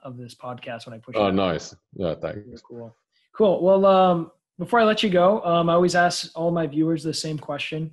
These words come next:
Speaker 1: you know, because I think whether you're starting a startup or whether you're getting into, you know, a new technology where there's a lot of unknowns,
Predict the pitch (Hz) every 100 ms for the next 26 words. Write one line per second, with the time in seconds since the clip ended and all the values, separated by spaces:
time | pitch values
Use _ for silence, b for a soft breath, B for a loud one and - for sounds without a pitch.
0 | _ _ _ _ 151 151 151 160 160 180
1 | 175 165 170 175 175 165 160 170 160 151
2 | - 175 170 170 165 151 147 156 156 151
3 | 147 156 156 151 139 151 147 147 143 b
4 | b _ - 143 139 143 156 - 143 -
5 | 156 160 151 151 151 151 156 147 143 143
6 | 143 135 135 143 170 175 170 156